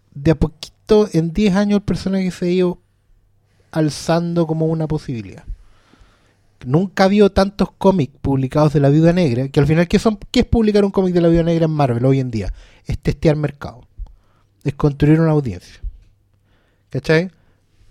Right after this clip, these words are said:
Nunca en D C habían preparado una serie animada con sus heroínas.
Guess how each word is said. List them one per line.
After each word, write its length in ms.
Nunca 560
en 140
D 80
C 320
habían 380
preparado 340
una 180
serie 320
animada 500
con 260
sus 280
heroínas. 600